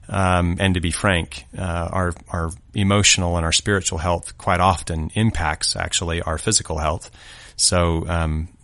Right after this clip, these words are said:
more than we like to think, our, our emotional and spiritual health really does, does affect, um, our well-being. But we, we were talking about his, his parents growing up, 'cause he's gonna go back and visit them for Christmas.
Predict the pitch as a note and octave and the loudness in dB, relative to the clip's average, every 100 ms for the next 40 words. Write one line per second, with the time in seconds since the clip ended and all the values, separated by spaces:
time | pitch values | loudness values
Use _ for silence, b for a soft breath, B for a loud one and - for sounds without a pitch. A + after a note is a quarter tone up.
0 | - F#2+ G2+ G#2 F2 F2+ G2 F2+ F2 - | -6 0 4 4 4 2 2 2 -2 0
1 | A#2+ F2+ - - - - E2+ E2 F2 F2 | 0 0 -4 -16 -12 -4 -2 -2 -2 0
2 | F#2 F2+ F2+ - F2+ E2 E2+ E2 D#2+ G2 | 2 0 0 -2 -2 -4 -2 -4 -2 -4
3 | D#2+ D2+ - - - E2 E2 - E2+ - | -4 0 2 0 -2 -2 -2 -2 -6 -4
4 | F#2 - - - - E2 D#2+ D#2+ D#2+ E2 | -6 -4 -6 -4 -10 -6 -6 -4 -2 -2
5 | D#2+ G2 F2+ E2 E2+ - - - - - | -2 0 0 0 -6 -18 -20 -20 -20 -20
6 | - B B B B A#2+ A2+ - - B2 | -6 B B B B 6 6 6 -4 0
7 | A#2 C3+ A#2+ G#2 D#3+ F3+ C#3+ A2+ F#2+ G#2 | 2 6 6 6 6 6 6 4 6 8
8 | G2 F#2+ - G#2 G2+ - F#2+ - B2 B2+ | 8 6 -2 0 2 2 2 2 4 2
9 | F#2 - G2+ F#2 - F2+ F#2 F2 F2+ E2+ | 2 2 2 2 0 -2 0 0 2 2
10 | F2 E2+ F#2+ E2+ E2+ - - A2+ - E2+ | 2 0 0 0 -4 -4 2 2 4 2
11 | - | 0